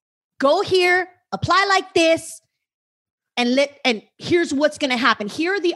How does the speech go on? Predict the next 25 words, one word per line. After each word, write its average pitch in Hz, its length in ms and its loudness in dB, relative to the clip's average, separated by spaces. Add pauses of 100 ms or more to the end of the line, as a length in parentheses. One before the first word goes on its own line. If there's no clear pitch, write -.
options 339 480 -2
they're 330 120 -2
gonna 370 180 0
give 277 220 0
you. 269 280 4 (260)
This 269 340 0
is 359 100 0
the 339 160 -2
option 339 380 0
you 349 160 2
choose." 285 680 2 (260)
Boom, 330 500 2
let's 262 240 0
start 277 260 0
rebuilding 240 460 0
credit. 196 380 -4
Sure 285 220 -2
enough, 277 220 -2
I 208 60 0
woke 226 180 -2
up 220 100 -4
to 185 80 -8
two 349 400 0 (120)
tech 349 260 -2 (140)
screenshots. 320 800 -2